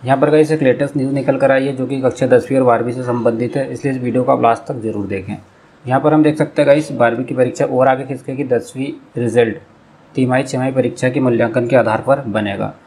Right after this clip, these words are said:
यहाँ पर आज का latest news है guys, प्रदेश के बीस लाख से ज़्यादा छात्रों का भविष्य अधर में स्कूल शिक्षा विभाग जल्दी इस बारे में फैसला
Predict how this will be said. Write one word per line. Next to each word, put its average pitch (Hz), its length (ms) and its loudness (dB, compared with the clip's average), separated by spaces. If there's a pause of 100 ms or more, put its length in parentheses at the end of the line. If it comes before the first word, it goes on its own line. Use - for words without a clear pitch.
(160)
यहाँ 127 160 -2
पर 139 140 2
आज 127 200 2
का 143 100 -4
latest 127 320 -2
news 139 180 -8
है 139 80 -6
guys, 135 240 0 (380)
प्रदेश 135 320 2
के 180 120 2
बीस 135 220 -2
लाख 131 160 2
से 143 100 -4
ज़्यादा 131 260 4
छात्रों 123 340 0
का 131 100 -2
भविष्य 123 380 -4
अधर 123 280 2
में 135 180 -2 (840)
स्कूल 143 300 0
शिक्षा 135 280 0
विभाग 131 260 2
जल्दी 127 280 0
इस 131 140 -4
बारे 123 280 2
में 135 260 -6
फैसला 127 360 0